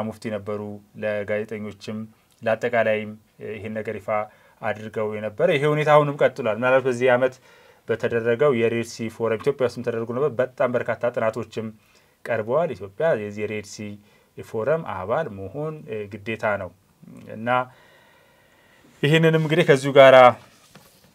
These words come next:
አያይዞ፣ እ፣ ለ-፣ ለማንሳት ያክል ነው። ሌላው፣ እ፣ ቀጥሎ ያለው መረጃችን ደግሞ አቤ እንግዲህ በመስመር ላይ ሆኖ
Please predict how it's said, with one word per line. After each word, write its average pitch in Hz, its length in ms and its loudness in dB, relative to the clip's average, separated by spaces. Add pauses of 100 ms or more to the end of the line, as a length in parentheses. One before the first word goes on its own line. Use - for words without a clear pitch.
(120)
አያይዞ፣ 127 460 4 (360)
እ፣ 123 120 0 (420)
ለ-፣ 117 180 -8 (100)
ለማንሳት 117 640 2 (760)
ያክል 139 400 2
ነው። 160 200 2
ሌላው፣ 127 440 4 (400)
እ፣ 120 120 -8 (300)
ቀጥሎ 113 280 -8
ያለው 110 240 -2
መረጃችን 110 540 -6
ደግሞ 117 260 -4 (380)
አቤ - 220 -8
እንግዲህ 175 240 -4
በመስመር 147 400 0
ላይ 131 120 4
ሆኖ 135 180 0